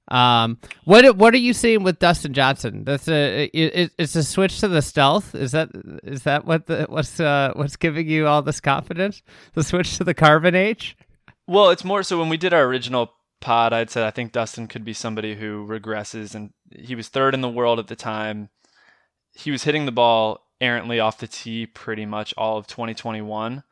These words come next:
Speaker 2: That's concerning. He said that he <laughs> likes this new driver a lot more. He hit it very straight at Farmers. If Dustin Johnson is hitting the ball reasonably straight off the tee,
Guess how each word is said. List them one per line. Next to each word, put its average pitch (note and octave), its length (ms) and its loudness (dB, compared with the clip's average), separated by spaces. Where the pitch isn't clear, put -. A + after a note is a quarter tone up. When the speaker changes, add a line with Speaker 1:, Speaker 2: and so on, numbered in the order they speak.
Speaker 2:
That's A#2 380 0
concerning. B2 760 -4
He B2 260 -12
said D3+ 380 0
that E3 160 4
he D3 120 -2
<laughs> - 0 -
likes D#3 300 0
this C#3+ 200 -6
new C3 140 -2
driver A#2+ 500 2
a A2+ 80 2
lot A2+ 280 4
more. A2 380 -2
He A#2+ 160 -6
hit C3+ 120 2
it C3+ 140 0
very A2 380 -4
straight A2 320 -6
at G#2+ 100 -8
Farmers. C3+ 640 -4
If E3 200 0
Dustin D#3 400 0
Johnson A2 720 -4
is B2+ 200 -4
hitting A#2 260 -6
the A2 80 -6
ball A2 220 0
reasonably A2 440 -10
straight G#2+ 280 -4
off G#2+ 160 -2
the A2 80 -10
tee, A2+ 420 -10